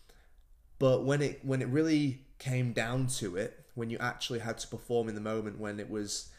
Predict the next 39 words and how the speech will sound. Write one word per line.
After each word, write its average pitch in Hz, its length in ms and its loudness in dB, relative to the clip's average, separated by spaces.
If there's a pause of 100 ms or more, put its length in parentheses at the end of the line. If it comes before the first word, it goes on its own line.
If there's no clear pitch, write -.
when 117 140 -4
it - 40 -6
was 107 160 -6
the 107 120 -2
right 123 460 -2
time 131 420 -2
to 123 120 -6
use 120 420 -2
those 110 300 0
skills 127 460 0
that - 100 -10
you'd 110 160 -6
been 104 240 -6
working 120 460 0
on, 98 280 -8 (460)
you 123 120 -2
found 123 360 -2
that 113 140 -2
your 120 140 0
nerves 123 500 0
actually 120 320 0
got 110 260 -2
in 110 120 -6
the 107 80 -4
way 113 320 0
of 104 120 -2
your 107 140 0
ability 113 460 -4
to 107 120 -10
deliver 101 760 -4 (440)
in 120 140 -2
a 113 60 -2
way 113 180 -2
that 110 160 -6
you 139 200 0
know 156 300 4
you 156 160 2
can 113 220 -6
deliver, 95 540 -6